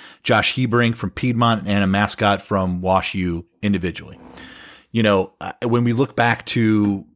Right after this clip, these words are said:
men's nationals, let's start there. Well, great tournament, uh, at, at Keene Trace. Transy does a, an awesome job hosting and just a f-, fabulous job of, of putting on a great tournament. I've been lucky enough to attend nationals there before.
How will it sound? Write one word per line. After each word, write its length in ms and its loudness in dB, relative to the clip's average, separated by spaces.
men's 380 0
nationals, 440 -2
let's 120 -10
start 320 0
there. 400 0
Well, 200 0
great 260 2
tournament, 500 -2
uh, 300 -2
at, 280 -6
at 160 -4
Keene 200 -2
Trace. 540 0
Transy 400 0
does 240 2
a, 380 -4
an 120 -2
awesome 360 0
job 580 -2
hosting 720 -4
and 440 0
just 300 0
a 40 2
f-, 80 -2
fabulous 680 0
job 380 2
of, 240 -6
of 120 -12
putting 240 0
on 160 2
a 60 0
great 360 0
tournament. 380 -4
I've 260 -4
been 220 0
lucky 220 0
enough 240 0
to 180 0
attend 440 0
nationals 480 -2
there 160 0
before. 600 0